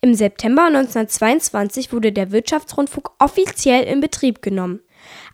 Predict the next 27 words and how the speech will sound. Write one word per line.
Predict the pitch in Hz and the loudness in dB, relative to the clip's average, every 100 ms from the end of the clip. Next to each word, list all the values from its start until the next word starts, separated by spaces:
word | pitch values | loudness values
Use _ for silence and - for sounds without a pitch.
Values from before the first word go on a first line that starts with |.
| _ | _
Mit | 262 - | 2 2
zunehmender | 247 254 269 320 339 269 | 4 6 6 6 4 6
wirtschaftlicher | 247 262 277 - 247 233 - | 4 4 0 -4 -8 -6 -2
Unsicherheit | 220 214 226 269 262 269 277 | 0 0 -4 -2 0 0 -2
jedoch | 254 302 - - _ - | 2 2 2 -12 _ 2
wuchs | 208 220 - | 2 2 -4
die | |
Bedeutung | 262 240 233 208 208 269 269 | -4 -2 0 0 0 -2 -2
der | 240 | -2
schnell | - 220 262 | 0 0 0
verfügbaren | - 254 240 220 220 220 247 | -2 -4 -4 -2 -2 0 -2
Information. | 214 - 226 269 - 247 190 190 _ _ _ - - - | -2 -2 0 0 -2 -2 -2 -4 _ _ _ -20 -16 -2
Auf | 240 | -2
dem | - 240 | 0 0
Höhepunkt | 233 349 359 - 262 254 | 4 4 4 0 0 -2
der | 226 | -2
Hyperinflation | 254 254 285 247 - 226 214 - 247 269 | -2 0 0 -2 -2 -2 -2 0 2 2
im | - 226 | 0 0
Jahr | 214 | 2
neunzehnhundertvierundzwanzig | 214 214 214 202 - 220 247 330 - 196 196 254 285 - - - - | 0 0 -2 -4 -6 -2 0 0 -2 -4 -4 -4 -6 -8 -20 -20 -4
hatte | 311 349 | -2 0
der | 294 202 | 0 2
Wirtschaftsrundfunk | 208 202 247 - 285 - 330 | 0 -2 -4 -2 -4 -2 -4
etwa | - - 208 | -6 -6 -6
dreitausend | 214 196 202 247 262 320 320 | -4 -4 -2 0 0 0 -6
zahlende | - 190 190 220 277 | -6 -4 -2 0 -2
Kunden. | - 233 196 180 175 | 2 2 2 -4 -10